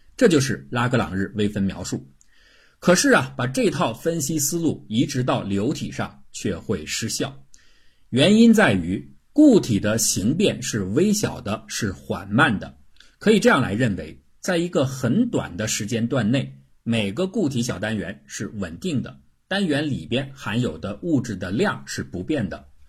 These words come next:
换句话来说，这些极小的固体基本单元，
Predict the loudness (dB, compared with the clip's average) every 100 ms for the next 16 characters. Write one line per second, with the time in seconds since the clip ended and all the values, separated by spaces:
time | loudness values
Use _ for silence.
0 | _ _ 0 4 4 2 0 -2 -4 -6
1 | -4 -6 -12 -20 -2 2 6 6 4 0
2 | 2 0 0 -2 -2 0 4 4 2 -4
3 | -2 0 2 2 2 0 -4